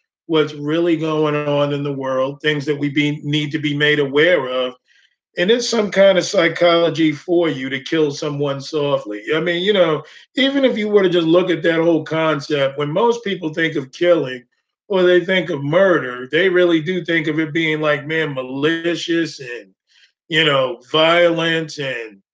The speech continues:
you know, blows to the head or, you know, this died with a knife or a gun or whatever the situation is. But you see,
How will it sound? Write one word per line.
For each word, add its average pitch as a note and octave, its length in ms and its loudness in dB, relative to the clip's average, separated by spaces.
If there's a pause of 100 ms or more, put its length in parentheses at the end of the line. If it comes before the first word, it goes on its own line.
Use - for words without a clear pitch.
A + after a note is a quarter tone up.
(320)
you D#3+ 120 -4
know, D3 260 -2
blows D#3 480 6
to F3 100 2
the D3+ 180 4
head E3 600 2
or, C3 220 -4
you C#3+ 120 -6
know, D3 160 -2
this D#3+ 140 0 (440)
died D3+ 360 2
with C#3+ 140 0
a B2+ 140 0
knife D#3 520 2
or A#2+ 300 -8 (380)
a C#3 100 -6 (160)
gun E3 500 2
or D3 120 2
whatever E3+ 340 6
the E3 140 0
situation D#3 760 -2
is. D#3 280 0
But C#3+ 320 -4
you D3 80 -6
see, D#3 440 -2